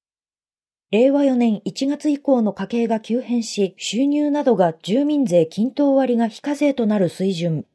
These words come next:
ひとり親の方は児童扶養手当を受給できる水準に相当する額以下に減少した世帯など。要申請。申請から一ヶ月程度で指定口座へ振り込み。第十八回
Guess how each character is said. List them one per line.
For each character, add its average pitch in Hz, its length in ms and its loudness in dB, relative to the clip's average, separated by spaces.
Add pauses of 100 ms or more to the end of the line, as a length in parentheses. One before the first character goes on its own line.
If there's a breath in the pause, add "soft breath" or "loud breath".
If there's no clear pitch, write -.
(320)
ひ - 140 -18
と 233 120 0
り 226 120 0
親 233 200 0
の 226 80 -2
方 220 240 -4
は 156 180 2
児 160 180 -8
童 240 200 2
扶 226 140 -4
養 247 200 2
手 247 240 -4
当 202 160 -2
を 160 40 0
受 151 200 -4
給 240 220 0
で 233 100 2
き 233 120 -2
る 180 100 -4
水 175 220 -8
準 151 340 -6 (180)
に 240 160 2
相 240 240 -2
当 277 180 2
す 277 160 -2
る 269 100 2
額 262 280 2
以 247 60 -4
下 294 160 0
に 214 120 0
減 190 200 0
少 269 220 0
し 262 100 -6
た 277 120 -4
世 285 180 -4
帯 233 180 -2
な 190 120 -2
ど。 160 240 -2 (760)
要 277 240 2
申 233 240 -2
請。 202 440 -2 (560)
申 262 200 -2
請 294 240 0
か 277 140 -2
ら 247 100 0
一 214 180 -4
ヶ 285 140 -2
月 285 260 -6
程 294 180 2
度 247 120 4
で 190 140 2
指 - 180 -6
定 294 200 -2
口 294 240 0
座 226 160 0
へ 156 80 0
振 175 140 -6
り 208 80 -2
込 208 160 -4
み。 170 200 -6 (3000)
第 269 260 2
十 247 220 2
八 277 260 -6
回 233 320 0